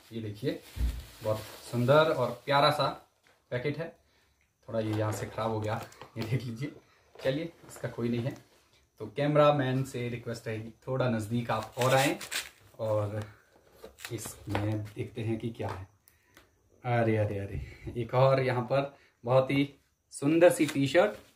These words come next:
teachment की तरफ से रखी गई है। चलिए ये देखिए बहुत ही खूबसूरत टीचमेंट की तरफ से ये टी-शर्ट दी गई है। और यहाँ पर कुछ नीचे और चीज़ है,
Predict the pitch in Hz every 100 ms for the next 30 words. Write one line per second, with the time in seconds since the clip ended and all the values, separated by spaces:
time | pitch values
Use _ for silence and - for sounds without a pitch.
0 | _ - - - - _ _ - - -
1 | - _ - 110 135 131 135 131 127 131
2 | 127 131 123 123 139 - - - - -
3 | - - - - 110 107 104 - - -
4 | - - - - 120 120 113 104 - -
5 | - 117 131 135 160 - - - - -
6 | 135 139 - - - - - - - -
7 | - - - - - - 113 120 110 120
8 | 120 113 - 120 117 - - - - 113
9 | 110 107 - - - 123 123 139 135 131
10 | 131 151 - - - - - 147 160 156
11 | 156 170 196 175 - 143 143 165 156 139
12 | 139 143 135 131 139